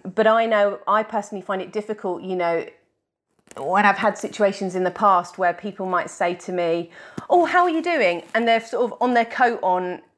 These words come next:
and halfway out the door as they're asking you. And if you're having a really rough week, you think, "I, I don't know how to answer this now because you've asked me," um, which I'm appreciative for,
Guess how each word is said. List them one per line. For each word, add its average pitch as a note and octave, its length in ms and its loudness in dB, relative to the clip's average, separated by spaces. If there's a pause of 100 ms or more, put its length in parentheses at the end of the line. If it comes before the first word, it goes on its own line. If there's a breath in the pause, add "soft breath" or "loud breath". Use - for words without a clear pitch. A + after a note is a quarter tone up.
and G#3 160 0
halfway G#3 440 2
out F#3+ 180 2
the F#3+ 80 -6
door F#3 340 2
as F3 100 0
they're F#3 220 4
asking G3+ 440 -2
you. F#2+ 160 -10
And C#3 140 -6
if F#3 140 -8
you're A#3+ 140 2
having B3 340 2
a A3+ 40 2
really G#3+ 320 2
rough G3 280 0
week, G#3 320 -2
you F3 120 -10
think, F3+ 360 -2 (760 soft breath)
"I, G#3+ 240 4 (260)
I A3+ 100 6
don't A#3+ 140 2
know A#3+ 60 0
how A3+ 140 -2
to A3 180 -2
answer B3+ 300 0
this D#3+ 240 -8
now D3+ 200 2
because G#3 400 -2
you've G3+ 480 -2
asked C#4 480 2
me," G2+ 440 -6 (480 soft breath)
um, G3 240 2
which - 220 -2
I'm G3+ 160 4
appreciative G#3+ 680 0
for, D3 440 0